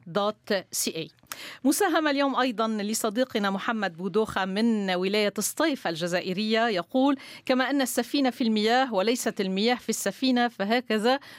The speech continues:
كن أنت في قلب الدنيا ولا تجعل الدنيا في قلبك." إذن شكرا لك محمد بودوخة، وهو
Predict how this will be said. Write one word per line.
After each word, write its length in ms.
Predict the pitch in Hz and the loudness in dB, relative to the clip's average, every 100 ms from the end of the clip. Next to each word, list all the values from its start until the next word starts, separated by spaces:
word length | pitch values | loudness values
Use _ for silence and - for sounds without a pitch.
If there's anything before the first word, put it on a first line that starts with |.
| - | 0
كن 200 | 320 262 | 2 4
أنت 260 | 302 294 | 0 0
في 180 | 208 - | -2 -2
قلب 320 | 208 330 285 | -2 0 0
الدنيا 460 | 247 214 294 285 294 - | -2 2 2 2 0 0
ولا 220 | 190 190 | 0 0
تجعل 380 | 226 226 190 190 | 0 0 -2 -2
الدنيا 400 | 165 214 202 196 | -2 0 0 -2
في 180 | - 180 | -4 -6
قلبك." 580 | - 156 151 - 165 - - - - - - | -4 -6 -6 -6 -6 -6 -14 -12 -12 -8 -2
إذن 480 | 202 214 208 196 190 185 180 | 0 0 0 -2 0 0 0
شكرا 360 | - 277 220 190 | -2 -2 0 0
لك 220 | 202 226 | 0 -2
محمد 520 | 190 190 226 202 175 | -4 -4 -4 -4 -2
بودوخة، 400 | 175 185 233 - | 0 0 0 0
وهو 420 | 196 208 202 190 | -2 0 2 2